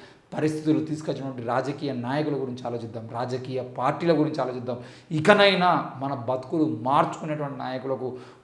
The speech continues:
ఓట్లు వేసేయాలటువంటి ఆలోచన చేద్దాం. దయచేసి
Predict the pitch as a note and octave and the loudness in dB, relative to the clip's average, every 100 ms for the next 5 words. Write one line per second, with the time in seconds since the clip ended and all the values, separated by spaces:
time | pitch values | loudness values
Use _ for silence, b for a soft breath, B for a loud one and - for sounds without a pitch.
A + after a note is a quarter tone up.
0 | C3+ C#3+ G3 F#3+ F#3 F3 E3 C#3+ C3+ C3+ | 2 10 12 12 6 4 4 2 2 -4
1 | B2+ B2+ B2 - A#2+ C3+ D#3 C3+ A#2+ A#2 | -6 -6 -8 -8 -2 0 0 -2 -4 -6
2 | A2 - _ _ - A#2 D3 D3+ D#3 F#3 | -10 -18 _ _ -18 -8 2 4 6 8
3 | G3+ D#3 - | 8 4 -2